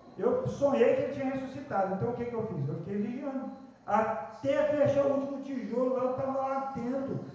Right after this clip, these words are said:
Eu passei a noite na beira do caixão. Eu falei, "Se ele se mexer aqui, eu tenho que estar aqui para ajudar, porque eu acredito que Deus pode fazer."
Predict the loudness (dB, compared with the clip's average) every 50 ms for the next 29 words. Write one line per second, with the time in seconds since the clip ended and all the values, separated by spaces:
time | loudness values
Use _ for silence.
0 | -16 -8 0 4 4 6 6 6 6 4 4 2 2 0 0 2 4 6 6 6
1 | 6 4 2 0 0 0 0 0 0 -2 -2 -4 -4 -4 -4 -4 -4 -2 -2 -2
2 | -2 -4 -6 -8 -10 -14 -12 -10 -6 -2 0 0 0 -2 -2 -2 0 0 2 2
3 | 2 0 -2 -4 -6 -10 -10 -8 -6 -2 0 0 2 2 0 -2 -2 -2 2 2
4 | 2 2 2 0 0 -2 -2 -2 -4 -8 -6 0 2 4 6 6 6 4 2 2
5 | 4 4 4 4 4 4 4 6 6 6 6 4 4 4 2 2 4 6 8 10
6 | 10 10 8 6 6 4 4 2 0 -2 0 0 0 0 0 -2 -4 -8 -8 -4
7 | 0 2 4 4 4 4 6 6 6 6 6 4 2 2 0 0 -4 -6